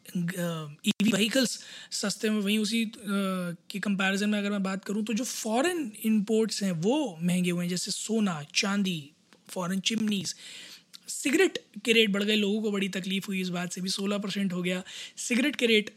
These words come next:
बढ़ने वाले। तो जो अठारह रुपये की, वो साढ़े उन्नीस, बीस रुपये के आसपास, अ, अब आपको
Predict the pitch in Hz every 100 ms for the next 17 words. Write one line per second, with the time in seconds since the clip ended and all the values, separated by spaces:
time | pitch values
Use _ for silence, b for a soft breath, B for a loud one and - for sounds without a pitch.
0 | _ 185 190 196 185 185 196 196 180 190
1 | 196 214 202 196 208 202 190 185 202 196
2 | 196 190 - 185 196 - - - 185 185
3 | 190 175 - 185 - - B B B B
4 | _ - 185 175 175 180 - 185